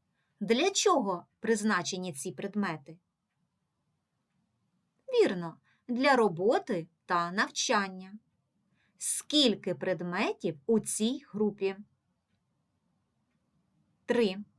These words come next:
Наступна група.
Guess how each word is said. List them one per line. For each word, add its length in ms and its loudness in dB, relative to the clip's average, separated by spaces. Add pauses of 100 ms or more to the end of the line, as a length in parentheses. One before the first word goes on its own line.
(2000)
Наступна 760 4
група. 460 -2